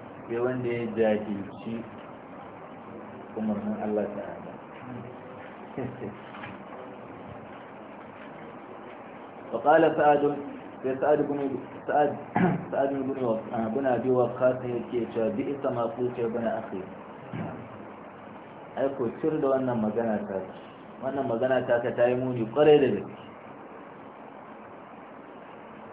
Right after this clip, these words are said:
An gane? فقال الضحاك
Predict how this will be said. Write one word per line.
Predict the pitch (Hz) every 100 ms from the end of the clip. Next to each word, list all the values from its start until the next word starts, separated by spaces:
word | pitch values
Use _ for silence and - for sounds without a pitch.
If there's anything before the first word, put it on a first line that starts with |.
| -
An | 127 131
gane? | 139 139 135 135 - - - - - - - -
فقال | - 120 - 165 170
الضحاك | 160 135 123 - 156